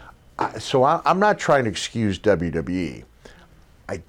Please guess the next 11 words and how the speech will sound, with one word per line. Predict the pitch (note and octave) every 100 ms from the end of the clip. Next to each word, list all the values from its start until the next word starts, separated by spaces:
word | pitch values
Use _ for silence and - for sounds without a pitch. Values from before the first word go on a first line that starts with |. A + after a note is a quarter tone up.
| -
do | E3+ G#3
think | - F3 C#3+
where | B2+
things | A2 A2+ F#2
get | G2+
really | F#2+ G#2+ C3 B2+ G2+
ugly | F#2 F2+ F2+
is | F2
in | F2+
the | F2+ - F#2
aftermath | G2+ F#2 G2 F2+ E2+ D#2+ - -